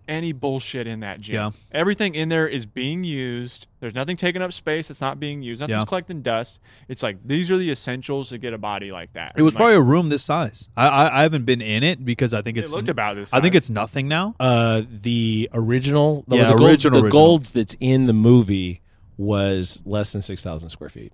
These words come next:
Speaker 2: Yeah.
Speaker 1: They had the outdoor section 'cause they were outside for, like, a second.
Speaker 3: Yeah.
Speaker 2: Yeah, yeah. Yeah, they're
Speaker 1: The
Speaker 2: s-
Speaker 1: Muscle, not the Muscle Beach, but, like, the
Speaker 3: Yeah,
Speaker 1: little, like,
Speaker 3: there's
Speaker 2: Yeah.
Speaker 1: outdoor patio that they got, they still
Speaker 3: Yeah.
Speaker 1: got, or whatever.
Speaker 2: Yeah, that's so funny.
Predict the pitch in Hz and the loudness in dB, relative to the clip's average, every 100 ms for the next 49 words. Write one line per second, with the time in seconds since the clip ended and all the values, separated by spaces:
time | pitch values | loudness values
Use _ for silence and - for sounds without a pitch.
0 | _ 107 95 - _ _ - 135 165 165 | _ -8 -8 -12 _ _ -8 -4 -4 0
1 | 139 131 127 139 151 139 - 113 - 117 | -2 -2 -4 -6 -6 -8 -10 -10 -10 -14
2 | 117 120 117 120 - 131 131 - 120 110 | -10 -6 -6 -6 -8 -8 -8 -8 -10 -10
3 | 101 135 110 104 113 107 107 110 101 101 | -8 -6 -6 -8 -10 -4 0 0 -2 -6
4 | 95 - 117 110 117 123 123 131 131 123 | -10 -10 -10 -10 -10 -8 -6 -6 -6 -8
5 | 135 123 131 123 120 110 123 - 110 104 | -8 -6 -6 -6 -8 -8 -10 -10 -10 -6
6 | 113 110 101 113 113 120 117 - 123 113 | -2 -2 -2 -2 -2 0 -2 -4 -8 -6
7 | 117 120 123 123 127 127 127 135 131 - | -6 -4 -6 -6 -8 -6 -4 -4 -8 -8
8 | 123 127 131 139 135 113 98 104 _ - | -8 -6 -8 -8 -6 -4 -4 -8 _ -14
9 | 123 - - - 113 135 | -12 -12 -16 -16 -14 -16